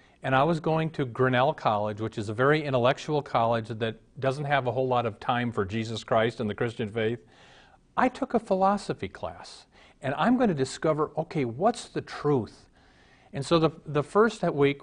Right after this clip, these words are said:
the professor took us through Plato, and we were all Platonists. Next week, Plato bo-, tore down, uh, Aristotle tore down Plato and put his own system. Then we went through, uh, Descartes, Kant,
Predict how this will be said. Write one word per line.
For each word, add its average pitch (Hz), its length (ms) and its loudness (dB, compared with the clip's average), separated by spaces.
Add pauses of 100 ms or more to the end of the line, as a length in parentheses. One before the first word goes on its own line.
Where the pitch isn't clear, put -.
(160)
the 139 200 -2
professor 151 580 0
took - 240 -4
us 151 200 -2
through 127 180 -2
Plato, 156 580 0
and 107 80 -6
we 127 140 2
were 135 80 2
all 131 120 6
Platonists. 139 840 -6 (360)
Next 185 360 4
week, 143 300 0
Plato 175 320 4
bo-, 147 300 -4 (200)
tore 175 260 6
down, 160 300 2 (280)
uh, 135 200 6 (100)
Aristotle 127 720 6 (240)
tore 156 240 4
down 139 240 6
Plato 170 380 4
and 113 100 -2
put 156 140 0
his 143 120 0
own 175 160 0
system. 104 400 -6 (280)
Then 151 160 -2
we 156 100 2
went 156 240 2
through, 147 560 2 (240)
uh, 117 420 4 (340)
Descartes, 143 800 6
Kant, 147 500 2